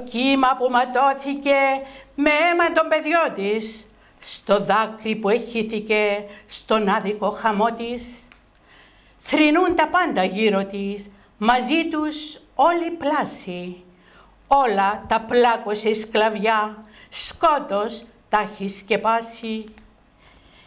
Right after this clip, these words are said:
Κερίνια Πενταδάχτυλε, άκου το μήνυμά μας. Μέσα στα στήθια μας βαθιά υπάρχει σπίθα, πυρκαγιά. Ένας ο στόχος,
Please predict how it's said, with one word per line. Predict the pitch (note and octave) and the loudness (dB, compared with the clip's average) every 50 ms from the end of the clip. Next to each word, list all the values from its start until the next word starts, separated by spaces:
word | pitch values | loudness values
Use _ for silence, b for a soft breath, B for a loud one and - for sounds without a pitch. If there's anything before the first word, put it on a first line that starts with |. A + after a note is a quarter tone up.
| b b b _ | b b b _
Κερίνια | - - B3 B3+ C4 B3 A#3 B3+ C#4 C#4+ D4 D4 C#4 C#4 D4 C#4+ | -2 2 2 2 2 2 0 2 2 2 4 4 4 2 2 2
Πενταδάχτυλε, | D4 C4 C#4 C#4 C#4 C4 B3+ C4 C#4 D4 C#4+ D4 - - - D#4 D4+ C#4+ C#4+ C#4+ C#4+ C#4+ C#4+ C#4+ C#4+ C#4+ B B B B B B - E4 F4+ F#4 | 2 2 2 4 2 2 4 4 2 2 2 -2 -6 -6 -4 -2 0 2 2 2 2 2 0 -2 -6 -8 B B B B B B 2 2 2 2
άκου | F#4 F#4 F4 E4+ F4 | 2 0 -2 0 2
το | E4+ E4+ D#4 | 2 2 2
μήνυμά | E4+ E4+ E4+ D#4+ D#4+ D4+ D#4+ E4 C#4 A3+ G3 | 2 0 2 2 4 4 4 4 4 2 0
μας. | F3+ F3+ F#3 F#3+ G#3 A3 - - - - - b b b b b b b b b - | 0 0 0 0 0 -4 -6 -10 -10 -12 -14 b b b b b b b b b -6
Μέσα | F#3+ G3 A#3 B3 A#3 A#3 - - A#3+ | 0 2 4 4 2 2 0 -2 -2
στα | A#3 - A#3+ A3+ A#3 | -2 -2 -2 0 -2
στήθια | A#3 - - - C#4+ D4 C#4+ - C#4 C4 B3+ | -2 -2 -2 -2 -2 -2 0 0 0 0 2
μας | B3 A#3+ A#3+ A3 | 2 0 0 0
βαθιά | G#3+ B3 A#3+ - - - D4 D4 D4 D4 C#4+ D4 D4 C#4+ - B B B B B B B B | 0 0 -2 -2 -4 -2 0 0 2 0 0 -4 -6 -10 -14 B B B B B B B B
υπάρχει | - C#4 C#4+ - D#4+ E4 D#4 C4+ - - - - G#3 G3 G3 G3 G#3 - B B B B | -4 -4 -2 0 2 2 2 0 -4 -8 -12 -10 -8 -8 -8 -8 -10 -12 B B B B
σπίθα, | B - - - - - - F#4 F#4 - - - A#3 G#3 G3 G3+ G#3 G3+ B B B B - | B -6 -6 -6 -6 -2 0 0 2 2 0 0 0 2 2 0 -2 -4 B B B B -2
πυρκαγιά. | F4 F4 E4+ E4+ - E4+ E4 D#4 C#4 C#4+ E4 E4+ C#4+ B3 A3 G#3 G#3 G#3+ G#3 - B B B B B B B B B - E4 F#4 F#4+ | -2 0 0 0 0 0 0 2 0 0 0 0 2 0 0 -2 -4 -6 -10 -14 B B B B B B B B B 0 0 2 2
Ένας | F#4+ F#4 F4+ F4+ F4+ | 2 0 0 0 0
ο | F#4 F4+ | 0 0
στόχος, | F4+ - - E4 D#4 C#4 A#3+ - - A#3 G#3 G#3+ G#3+ G#3 G#3+ | 0 -2 0 0 2 2 0 0 -2 0 0 0 0 -2 -6